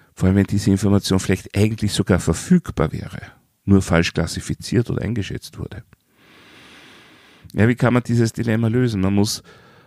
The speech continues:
auf zwei Arten vorgehen. Einerseits durch gute Vorplanung, sodass die verwendete Informationsinfrastruktur das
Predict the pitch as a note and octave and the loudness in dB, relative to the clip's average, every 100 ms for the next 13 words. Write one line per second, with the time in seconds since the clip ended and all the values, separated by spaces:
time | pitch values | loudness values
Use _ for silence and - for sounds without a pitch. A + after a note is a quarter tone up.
0 | _ - G#2 - - G2+ G2+ A2+ A#2+ A#2+ | _ -6 -6 -4 -6 0 4 4 4 0
1 | - G#2 G#2 A2 - A2 - G#2+ F2+ - | -4 -2 -2 -4 -6 -6 0 0 0 -4
2 | - - F#2+ - _ _ _ F#2+ G2+ A#2+ | -12 -14 -20 -20 _ _ _ -2 2 2
3 | - C#3 D3 - - - - _ _ _ | 2 2 2 -4 -20 -20 -20 _ _ _
4 | - A2 A2 - _ _ _ - C#3+ D3+ | 2 4 4 -2 _ _ _ 2 4 4
5 | C#3 - A#2 A#2+ - E2 D2+ - - - | 0 0 2 2 0 -4 -4 -8 -12 -14
6 | - A2 G#2 - A2+ G#2 G#2 A#2 B2 - | -10 0 0 2 0 2 2 0 -2 -4
7 | - F#2+ G#2+ A2 G#2 - G2 - - A#2+ | -4 -2 0 0 0 0 -2 -2 -2 -2
8 | A#2 - F#2+ - G#2 A2+ - - - - | -2 0 -4 2 4 4 0 -20 -20 -20
9 | - - G#2 - | -10 0 0 0